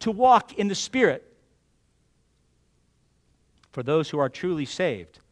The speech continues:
for those who have given their life to Christ, you can live a very, very different way. You say, "Well, how, how is that? I'm a sinner and I struggle with sin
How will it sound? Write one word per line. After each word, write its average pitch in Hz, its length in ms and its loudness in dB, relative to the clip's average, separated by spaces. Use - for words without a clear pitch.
for 139 120 -6
those 143 260 -2
who 139 140 -8
have 131 400 -2
given 156 280 -4
their 147 120 -2
life 147 360 -2
to - 80 -20
Christ, - 680 -8
you 139 180 -6
can 139 280 -6
live 139 180 0
a 123 140 -6
very, 120 560 -6
very 110 520 -10
different 101 460 -14
way. - 220 -20
You - 80 -18
say, 123 140 -10
"Well, 120 120 -6
how, 131 280 -2
how 151 220 -4
is 156 200 -2
that? - 180 -20
I'm 127 120 -2
a - 20 -10
sinner 147 300 -6
and 120 100 -6
I 135 60 -4
struggle 123 340 -6
with 104 100 -12
sin 120 400 -8